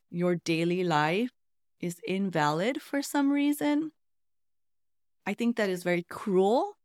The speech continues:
and very unkind and inconsiderate of the fact that systems are made of people <laughs> and these are real lives that we are impacting. And so many organizations, unfortunately,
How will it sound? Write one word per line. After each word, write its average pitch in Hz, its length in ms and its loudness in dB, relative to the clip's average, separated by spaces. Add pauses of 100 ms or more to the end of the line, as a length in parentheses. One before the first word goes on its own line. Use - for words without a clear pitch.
(140)
and 185 180 -4
very 165 320 0
unkind 185 880 -2
and 185 220 -4
inconsiderate 185 920 -2 (240)
of 180 160 -2
the 190 120 -2
fact 175 360 -2
that 185 140 -4
systems 190 520 -6
are 180 140 0
made 165 240 -2
of 170 300 -4 (120)
people 339 560 -2
<laughs> 285 80 -2 (360)
and 175 800 4 (220)
these 202 220 -2
are 196 140 2
real 175 280 2
lives 165 800 -2 (120)
that - 160 -6
we 170 160 -2
are 165 120 -2
impacting. 160 680 -6 (360)
And 196 200 -2
so 226 320 -2
many 240 320 0
organizations, 202 1400 -4 (260)
unfortunately, 233 1080 -4